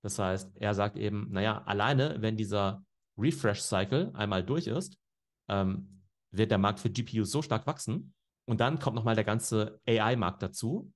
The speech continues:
der in dieser Rechnung noch überhaupt nicht drin ist, ja, dieser ganze Generative A-I-Markt.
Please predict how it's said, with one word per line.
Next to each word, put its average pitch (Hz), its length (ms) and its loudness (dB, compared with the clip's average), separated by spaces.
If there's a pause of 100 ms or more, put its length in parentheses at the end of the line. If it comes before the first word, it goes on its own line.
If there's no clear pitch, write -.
der 98 100 0
in 104 80 0
dieser 98 360 0
Rechnung 104 240 -2
noch 95 100 -2
überhaupt 95 220 0
nicht 92 100 -4
drin 131 180 0
ist, 139 220 -2
ja, 95 260 -4 (320)
dieser 104 140 0
ganze 98 300 0
Generative 117 520 4
A-I-Markt. 90 640 -2